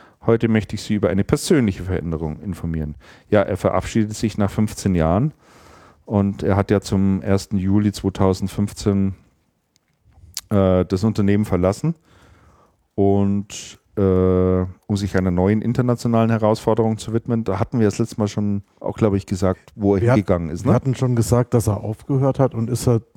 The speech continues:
Speaker 2: zu einer Cloud, zu einer Cloud-Firma in Belgien gegangen.
Speaker 1: In Bel-, Belgien, ja, ob
Speaker 2: Ja.
Speaker 1: Cloud, weiß ich
Speaker 2: Ich
Speaker 1: jetzt
Speaker 2: glaube,
Speaker 1: nicht. Ja,
Speaker 2: Cloud.
Speaker 1: das war irgendwas mit Cloud, genau. Die kommissarische Verantwortung für das B two B P-C-Geschäft in Deutschland und Österreich übergebe ich an meine Kollegin Frau Gabriele Pohl,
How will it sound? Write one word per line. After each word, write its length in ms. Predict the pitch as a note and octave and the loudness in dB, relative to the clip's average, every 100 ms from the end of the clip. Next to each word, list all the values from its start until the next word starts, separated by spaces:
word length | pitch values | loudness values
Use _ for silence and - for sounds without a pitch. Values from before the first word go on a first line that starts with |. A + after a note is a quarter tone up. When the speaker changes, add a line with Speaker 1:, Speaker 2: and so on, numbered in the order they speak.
| _ | _
Speaker 2:
zu 140 | - | -2
einer 160 | A2+ G2+ | 0 0
Cloud, 380 | - A#2 B2+ - _ _ _ _ _ _ _ _ _ _ _ | 0 -2 -2 -10 _ _ _ _ _ _ _ _ _ _ _
zu 160 | - A2 | -4 0
einer 140 | G#2 | 0
Cloud-Firma 760 | - G#2 B2 - C3+ B2+ B2+ A2+ | 0 -4 -4 -6 -4 -2 0 -2
in 440 | G#2+ A2 A2+ A#2+ _ - | -2 -2 -4 -8 _ -8
Belgien 400 | A2+ G#2+ G#2+ G#2 | -6 -6 -8 -10
gegangen. 260 | G2+ A2 B2 | -8 -6 -2
Speaker 1:
In 120 | G#2 | 4
Bel-, 320 | A2+ A#2+ A2+ | 4 4 0
Belgien, 500 | G2+ A2 A#2 C3 B2 | 0 2 4 2 -2
ja, 200 | G#2+ A2 | -2 -2
ob 120 | G#2+ _ - | -6 _ -2
Speaker 2:
Ja. 80 | G#2+ | 2
Speaker 1:
Cloud, 240 | G#2+ A#2 | 2 2
weiß 200 | G#2 - | -2 -2
ich 40 | A#2 | -6
Speaker 2:
Ich 40 | |
Speaker 1:
jetzt 80 | A#2 | -4
Speaker 2:
glaube, 260 | A#2 C3+ A#2+ | 0 0 2
Speaker 1:
nicht. 80 | A#2+ | 4
Ja, 160 | A#2+ | 4
Speaker 2:
Cloud. 180 | C#3+ B2 | 4 2
Speaker 1:
das 100 | A2+ | 0
war 200 | A2+ A2+ | 0 2
irgendwas 300 | A2 G#2 G2 | 0 -6 -10
mit 80 | G2 | -12
Cloud, 320 | - F#2 - | -8 -8 -8
genau. 300 | G2 F#2 F2 - _ _ _ - - | -8 -6 -8 -12 _ _ _ -20 -12
Die 60 | B2 | -2
kommissarische 640 | D3 D3+ C#3 C3 E3 F3+ - | 0 0 2 2 2 -2 -4
Verantwortung 640 | - B2+ D#3 D#3+ D3+ C#3+ | 0 0 2 2 2 -2
für 160 | - C3 | -2 0
das 280 | B2 A2+ - | 0 -2 -8
B 180 | D3 F3 | -6 -4
two 160 | D3 | -6
B 220 | A#2+ D3+ | -4 -6
P-C-Geschäft 800 | - C3 A2+ C3 C3 B2 C3 - | -2 -4 -2 -4 -4 -2 -4 -4
in 100 | A#2 | -4
Deutschland 300 | A2 G#2+ G#2+ | -2 0 -2
und 80 | G#2 | -6
Österreich 340 | A2+ A2+ A2+ A#2+ | -4 -2 -2 -2
übergebe 400 | A2+ G#2+ G#2+ G#2+ | -4 -2 -2 -2
ich 140 | G#2+ | -2
an 80 | G#2 | 0
meine 180 | G2+ G2 | 0 -2
Kollegin 340 | G2+ G2+ G2+ | 0 0 0
Frau 240 | - F#2+ F#2+ | 0 0 2
Gabriele 560 | F2+ F#2 E2+ E2 D#2+ | 2 0 0 0 -2
Pohl, 480 | - G2 G2+ E3 | -2 2 4 4